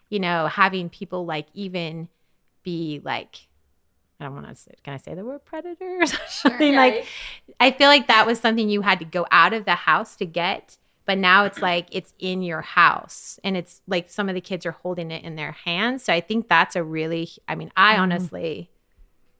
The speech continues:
Speaker 1: I think that's
Speaker 2: You mean just
Speaker 1: scary.
Speaker 2: with technology?
Speaker 1: I mean with
Speaker 3: Aren't you
Speaker 1: technology.
Speaker 2: Yeah.
Speaker 3: glad your kids
Speaker 1: Yeah.
Speaker 3: are about raised?
Speaker 1: Yeah, seriously.
Speaker 3: <laughs> Yeah, me too.
Speaker 1: Yeah.
Speaker 3: I'm terrified
Speaker 1: Yeah,
Speaker 3: that these,
Speaker 1: 'cause that's
Speaker 2: Awesome.
Speaker 3: that these
Speaker 1: scary.
Speaker 3: guys are gonna start having
Speaker 1: Yeah,
Speaker 3: kids.
Speaker 1: so good luck.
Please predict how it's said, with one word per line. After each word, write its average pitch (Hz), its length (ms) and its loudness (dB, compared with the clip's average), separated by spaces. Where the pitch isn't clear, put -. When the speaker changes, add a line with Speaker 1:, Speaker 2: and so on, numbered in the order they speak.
Speaker 1:
I 160 60 0
think 160 220 -10
that's - 180 -10
Speaker 2:
You 254 140 2
mean 254 160 4
just 226 140 2
Speaker 1:
scary. 233 80 0
Speaker 2:
with 226 40 -2
technology? 190 580 -2
Speaker 1:
I 208 200 2
mean 202 200 -2
with 160 140 -2
Speaker 3:
Aren't 214 200 4
you - 40 2
Speaker 1:
technology. 233 300 4
Speaker 2:
Yeah. 165 80 4
Speaker 3:
glad 190 260 6
your 190 100 0
kids 170 280 -4
Speaker 1:
Yeah. 190 80 0
Speaker 3:
are - 40 2
about 170 360 -2
raised? 156 540 -6
Speaker 1:
Yeah, 160 320 4
seriously. 185 360 4
Speaker 3:
<laughs> 208 100 6
Yeah, 160 180 4
me 175 140 -8
too. 196 80 -6
Speaker 1:
Yeah. 160 240 4
Speaker 3:
I'm 175 140 0
terrified 151 680 -2
Speaker 1:
Yeah, 202 120 4
Speaker 3:
that 147 80 -2
these, 190 160 0
Speaker 1:
'cause 220 100 2
that's 190 260 6
Speaker 2:
Awesome. 262 160 4
Speaker 3:
that 320 140 8
these 370 180 10
Speaker 1:
scary. 302 160 8
Speaker 3:
guys 254 140 4
are 294 80 6
gonna 220 180 4
start 220 280 2
having 262 300 8
Speaker 1:
Yeah, 226 120 6
Speaker 3:
kids. 214 320 2
Speaker 1:
so 247 80 4
good 196 100 2
luck. 160 220 -4